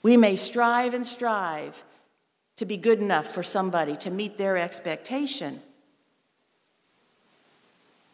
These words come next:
or because we don't feel like we fit in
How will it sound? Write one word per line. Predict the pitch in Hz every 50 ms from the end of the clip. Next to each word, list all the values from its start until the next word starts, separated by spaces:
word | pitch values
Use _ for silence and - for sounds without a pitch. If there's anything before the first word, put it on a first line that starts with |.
| _ _ _ _ _ _ _ _ -
or | 214 220 226 214
because | 196 214 220 - 240 226 220 202 -
we | 208 208
don't | 196 196 185 185 -
feel | - - 202 196 185
like | 180 175 180 -
we | 180
fit | 170 - - - 185 175 165
in | 165 160 151 147 156